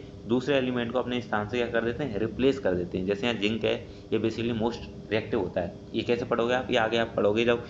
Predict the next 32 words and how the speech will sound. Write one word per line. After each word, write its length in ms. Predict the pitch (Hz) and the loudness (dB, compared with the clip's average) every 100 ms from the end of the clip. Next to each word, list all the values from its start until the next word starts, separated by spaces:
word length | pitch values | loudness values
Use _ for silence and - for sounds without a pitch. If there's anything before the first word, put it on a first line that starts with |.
| - 117 | -2 2
electrochemistry 680 | 117 117 117 113 110 - | 2 2 2 2 0 0
पढ़ते 260 | 104 101 107 | 0 0 0
हो, 40 | |
पूरी 140 | 117 113 | 0 2
electrochemical 640 | 107 - 110 110 104 110 | 2 0 -2 -2 0 -2
series 320 | 110 98 104 | -2 -2 0
होती 260 | 98 - 101 | -2 0 0
है। 80 | 113 | 0
तो 440 | - - - - | -2 -14 -10 0
ये 100 | 131 | 2
जिंक 320 | 104 123 139 | 4 2 2
है, 160 | 123 135 | 2 2
ये 80 | 127 | 2
क्या 120 | 131 | 2
करेगा, 280 | 120 135 139 | 4 4 4
इसको 180 | 135 110 - - - | 2 0 -2 -8 2
copper 280 | 117 113 123 | 2 4 0
को 100 | 127 | 2
क्या 120 | 123 | 2
कर 120 | 123 | 2
देगा, 260 | 131 131 92 | 2 2 0
replace 380 | 101 113 131 135 | 0 2 2 2
कर 180 | 101 | 2
देगा 180 | 95 101 | 2 2
और 140 | 120 101 | 2 4
जेड 180 | 101 | 4
एन 140 | 104 101 | 2 -2
एस 160 | 98 | -6
ओ 40 | 104 | -2
फ़ोर 220 | 135 135 | 0 2
बना 200 | 101 92 | 0 0
लेगा, 360 | 87 90 - | -2 -4 -6